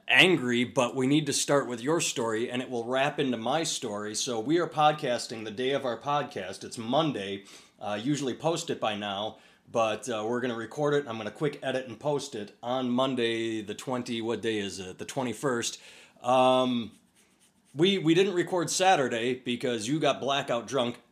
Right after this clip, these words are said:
again, but you had a reason. You had an excuse. What happened to you on Friday night?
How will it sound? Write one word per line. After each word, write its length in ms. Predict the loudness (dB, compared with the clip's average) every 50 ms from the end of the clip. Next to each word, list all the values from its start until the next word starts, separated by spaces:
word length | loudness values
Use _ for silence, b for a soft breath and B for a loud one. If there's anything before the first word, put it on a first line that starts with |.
| _ 6
again, 580 | 8 8 8 8 6 4 4 4 0 -4 -8 -8
but 100 | -10 -6
you 160 | 0 2 4 4
had 100 | 4 4
a 60 | 2
reason. 400 | 2 2 2 2 2 0 -2 -2
You 140 | 0 2 2
had 100 | 2 2
an 60 | 0
excuse. 440 | -2 -4 -4 0 0 0 0 0 2
What 180 | 2 2 4
happened 340 | 6 4 4 4 2 -4 -4
to 80 | -2 0
you 160 | 2 4 4
on 120 | 2 2
Friday 320 | 0 -2 -2 0 0 0 0
night? 260 | -2 -2 -2 -4